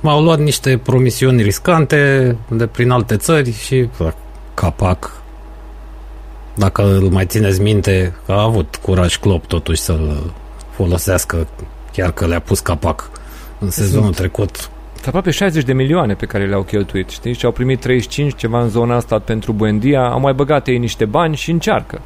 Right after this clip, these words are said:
Speaker 2: Este puțin diferit față de Norwich de acum două sezoane, când au intrat și n-au cumpărat aproape nimic,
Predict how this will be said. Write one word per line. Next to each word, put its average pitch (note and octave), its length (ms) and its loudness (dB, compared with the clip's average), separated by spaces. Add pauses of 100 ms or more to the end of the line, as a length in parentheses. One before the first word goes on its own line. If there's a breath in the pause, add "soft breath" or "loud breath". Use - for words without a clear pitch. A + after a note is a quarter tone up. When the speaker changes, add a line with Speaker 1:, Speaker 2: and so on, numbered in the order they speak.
(580 loud breath)
Speaker 2:
Este D#3+ 300 2
puțin D3+ 300 2
diferit F#3+ 400 2
față C3+ 240 0
de B2 100 2
Norwich D3 380 2
de C#3 100 0
acum D3+ 260 2
două C#3+ 240 4
sezoane, A#2 420 0
când A#2 220 0
au A#2 120 4
intrat B2+ 260 0
și - 120 -10
n-au A#2+ 140 2
cumpărat G#2 460 -2
aproape G#2+ 340 -2
nimic, G2 240 -2